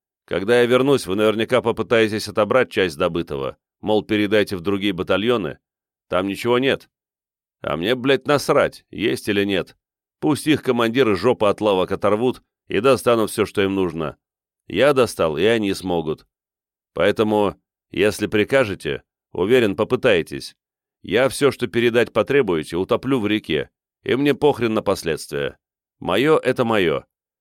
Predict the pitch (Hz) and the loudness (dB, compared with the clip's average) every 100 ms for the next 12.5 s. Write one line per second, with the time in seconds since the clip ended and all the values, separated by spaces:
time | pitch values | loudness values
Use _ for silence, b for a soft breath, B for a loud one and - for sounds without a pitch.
0 | _ - 85 113 131 139 - 135 123 104 | _ -10 -4 2 4 2 2 2 2 2
1 | 117 107 98 104 110 92 - 65 - _ | 2 2 2 0 0 -2 -4 -10 -14 _
2 | _ _ _ _ - 120 151 - 147 139 | _ _ _ _ -4 0 0 2 0 2
3 | 127 120 107 113 117 - 78 78 80 - | 2 2 0 0 -2 -2 -2 -2 -4 -6
4 | _ _ _ _ _ _ 92 123 85 117 | _ _ _ _ _ _ 0 2 4 4
5 | 123 110 123 - 120 95 85 76 71 123 | 4 2 -2 -2 -2 0 -2 -4 -2 -2
6 | 104 - 82 76 85 - 64 - _ _ | -2 -2 -4 -4 -8 -8 -12 -12 _ _
7 | _ _ _ _ _ _ _ _ - 73 | _ _ _ _ _ _ _ _ -8 -4
8 | 76 73 71 69 73 69 73 69 - 67 | -2 -2 -2 -6 -6 -8 -6 -8 -8 -10
9 | 64 71 - 87 104 101 95 _ _ _ | -10 -10 -10 -8 -4 -4 -4 _ _ _
10 | - 92 85 87 101 127 123 90 85 85 | -6 -2 -2 0 0 0 -2 -2 -2 0
11 | 101 95 82 - 98 - 76 69 67 73 | 0 0 -4 -6 -4 -4 -2 -4 -4 -8
12 | 71 76 71 69 - | -10 -8 -8 -8 -14